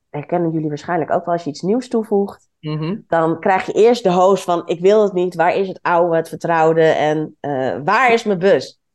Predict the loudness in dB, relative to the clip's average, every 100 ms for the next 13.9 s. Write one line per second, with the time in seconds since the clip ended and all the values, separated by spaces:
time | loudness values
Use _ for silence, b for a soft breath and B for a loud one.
0 | _ -2 0 0 2 4 4 4 4 4
1 | 2 0 0 -2 2 4 4 2 2 2
2 | 0 -2 -8 -6 -6 -4 -2 -2 -2 -4
3 | -6 -4 -4 -4 -4 0 0 0 0 0
4 | 0 -2 0 0 0 -2 -2 0 0 0
5 | -2 -6 _ -8 0 4 4 4 2 4
6 | 2 2 2 2 2 0 0 -2 -2 -2
7 | -2 -2 -4 -6 b b b b b b
8 | _ 0 2 2 2 0 -2 0 2 2
9 | 2 0 0 0 0 0 0 0 -2 -4
10 | 0 0 0 -2 -6 -2 -2 -2 -2 -2
11 | 0 0 2 0 0 -2 -6 -6 0 0
12 | 0 -2 -2 -4 -10 _ _ _ _ -20
13 | _ -2 -2 0 0 2 0 -2 -4